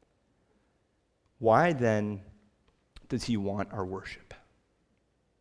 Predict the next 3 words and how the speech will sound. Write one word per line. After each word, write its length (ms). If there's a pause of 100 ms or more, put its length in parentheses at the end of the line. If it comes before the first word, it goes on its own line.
(760)
Jesus 340
says 540
that 720